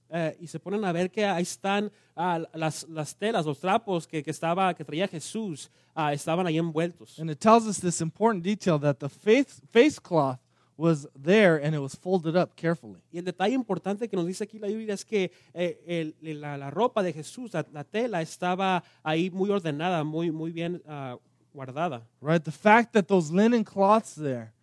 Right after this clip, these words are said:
Speaker 2: point to the fact of a, a supernatural resurrection.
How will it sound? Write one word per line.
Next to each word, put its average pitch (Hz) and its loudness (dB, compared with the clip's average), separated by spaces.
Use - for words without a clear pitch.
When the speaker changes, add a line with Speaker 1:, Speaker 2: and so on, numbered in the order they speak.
Speaker 2:
point 190 4
to 185 -8
the 151 -6
fact 170 0
of 151 -4
a, 131 -2
a 156 2
supernatural 208 4
resurrection. 156 0